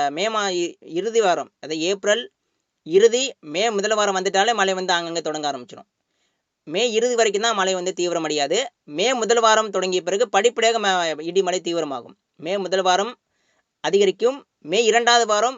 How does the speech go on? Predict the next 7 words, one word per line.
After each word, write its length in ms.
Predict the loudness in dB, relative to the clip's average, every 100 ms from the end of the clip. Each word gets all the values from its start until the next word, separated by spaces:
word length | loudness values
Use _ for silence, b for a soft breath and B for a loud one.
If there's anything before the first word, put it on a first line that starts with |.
| -6
மே 140 | -4 -2
இறுதி 240 | 0 0
வாரம் 260 | 2 0 -4
மிக 260 | -6 0 0
மிக 180 | 2 2 2 0 -6 _ _ _ _
பரவலாக 420 | -2 0 2 0 0
மாறிவிடும். 420 | -4 -6 -12